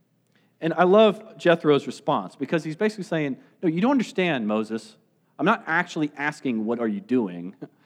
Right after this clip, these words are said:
I'm asking, 'Why are you trying to do it all?'"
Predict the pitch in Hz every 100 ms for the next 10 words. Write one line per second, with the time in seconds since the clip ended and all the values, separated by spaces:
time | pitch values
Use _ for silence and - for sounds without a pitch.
0 | _ - 143 160 202 226 - 165 143 -
1 | 147 214 233 190 - 202 180 139 160 170
2 | 160 175 190 101 - - _